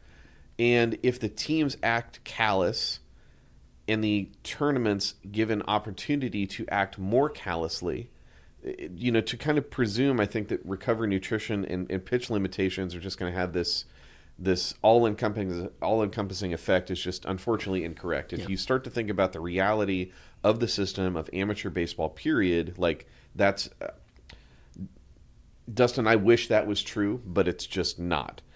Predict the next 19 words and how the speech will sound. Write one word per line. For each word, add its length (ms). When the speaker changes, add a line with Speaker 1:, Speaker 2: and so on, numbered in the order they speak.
Speaker 1:
Um, 560
so 180
then 280
the 140
second 360
part 220
of 80
this, 240
right? 260
Why 220
is 120
no 120
one 200
openly 360
promoting 400
pitching 400
to 100
eighty-five 440
percent 280